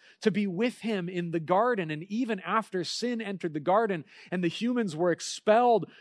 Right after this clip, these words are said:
from the Garden of Eden, God still demonstrates his desire to be present with his people in the tabernacle,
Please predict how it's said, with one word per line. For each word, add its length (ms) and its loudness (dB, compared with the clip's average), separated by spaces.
from 180 2
the 80 0
Garden 380 4
of 100 -4
Eden, 380 -2
God 260 2
still 220 2
demonstrates 640 0
his 160 -2
desire 600 0
to 100 -8
be 100 -6
present 540 0
with 260 0
his 200 -4
people 420 -2
in 140 -4
the 80 -4
tabernacle, 840 -4